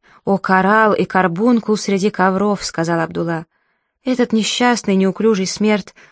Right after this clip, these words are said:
молит извинить его за то, что он пролил сливки на твой бесценный ворс». В дверь застучали тяжелые кулаки.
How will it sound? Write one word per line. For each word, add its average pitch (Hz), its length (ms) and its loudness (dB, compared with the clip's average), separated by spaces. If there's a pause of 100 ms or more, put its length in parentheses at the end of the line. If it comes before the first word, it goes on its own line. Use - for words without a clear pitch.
(140)
молит 220 420 4
извинить 220 600 0
его 165 180 0
за 165 140 -2
то, 202 260 -2 (260)
что - 160 -2
он 214 100 2
пролил 214 320 2
сливки 214 540 -2
на 165 120 0
твой 185 220 -2
бесценный 190 560 -2
ворс». 185 480 -4 (560)
В 143 100 -8
дверь 165 300 2
застучали 175 600 0
тяжелые 165 640 0
кулаки. 175 640 -4